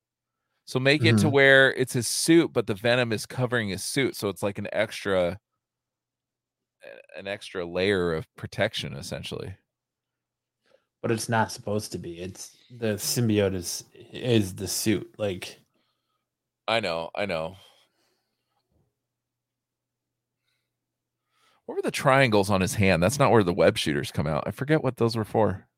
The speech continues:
Speaker 1: Is it just part of the design? Or those ever serve a
Speaker 2: Those
Speaker 1: function?
Speaker 2: No, though, I think that's just part of the des-, honestly
Speaker 1: 'Cause I know in the books he had those triangles on his hand.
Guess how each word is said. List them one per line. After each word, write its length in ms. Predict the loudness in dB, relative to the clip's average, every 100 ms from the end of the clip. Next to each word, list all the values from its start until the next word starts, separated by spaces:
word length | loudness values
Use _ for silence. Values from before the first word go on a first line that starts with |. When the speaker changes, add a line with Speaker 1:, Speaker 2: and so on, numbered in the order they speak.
| -14
Speaker 1:
Is 80 | -10
it 60 |
just 180 | -8 0
part 180 | 2 2
of 120 | 0
the 60 | -4
design? 380 | 0 0 0 -4 _ _ _ _ _ _ _ _ _ _ _ _
Or 60 | 0
those 180 | 2 4
ever 180 | 6 6
serve 240 | 4 4
a 40 |
Speaker 2:
Those 80 | 0
Speaker 1:
function? 520 | 0 0 0 -4 -4 -10 _ _ _ _ _ _ _ _ _ _ _ _ _ _ _ _ _ _ _ _ _ _ -20
Speaker 2:
No, 280 | -14 -2 2
though, 260 | 2 2
I 60 | 0
think 160 | -2 -2
that's 200 | -6 -12
just 160 | -10
part 180 | 0 0
of 60 | 0
the 60 |
des-, 180 | -6 -10 -6
honestly 760 | 0 2 2 4 6 6 2 _ _ _ _ _ _ _ _ _ _ _ 2
Speaker 1:
'Cause 140 | 8
I 80 | 10
know 180 | 12 10
in 40 |
the 60 | 8
books 400 | 6 4 4 -4
he 120 | 2
had 300 | 4 4 4
those 260 | -2 -2 -6
triangles 560 | 0 0 0 -6 -8
on 80 | -10
his 120 | -10
hand. 280 | -10 -12